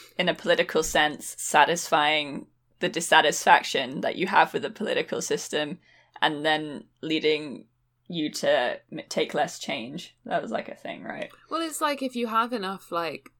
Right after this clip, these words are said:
Speaker 2: pithy satire in the media, you might just start to think, like, "Oh yeah, maybe everybody else thinks the same thing that I do,"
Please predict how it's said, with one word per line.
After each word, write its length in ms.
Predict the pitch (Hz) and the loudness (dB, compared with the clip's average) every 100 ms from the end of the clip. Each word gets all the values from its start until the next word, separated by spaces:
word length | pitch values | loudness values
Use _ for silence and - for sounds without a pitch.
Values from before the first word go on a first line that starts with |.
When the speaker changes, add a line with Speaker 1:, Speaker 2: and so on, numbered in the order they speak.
| _ - | _ -14
Speaker 2:
pithy 360 | 196 185 175 | -12 -6 -6
satire 580 | 170 156 160 175 151 151 | -6 -8 -8 -6 -6 -8
in 120 | 151 | -10
the 60 | 147 | -8
media, 280 | 151 151 143 | -8 -6 -8
you 160 | 143 | -8
might 220 | 151 151 | -8 -10
just 180 | - - | -12 -14
start 240 | - 139 - | -10 -10 -10
to 80 | - | -12
think, 300 | - - - | -12 -12 -12
like, 160 | - - | -14 -10
"Oh 120 | 240 | -4
yeah, 220 | 190 170 | -2 -2
maybe 260 | 165 156 156 | -4 -6 -6
everybody 340 | 151 156 160 | -6 -8 -10
else 160 | 139 156 | -10 -10
thinks 220 | - - | -12 -12
the 60 | - | -12
same 220 | - 143 | -12 -12
thing 220 | 139 143 | -12 -12
that 100 | 135 | -10
I 200 | 127 135 | -8 -8
do," 200 | 139 - | -10 -12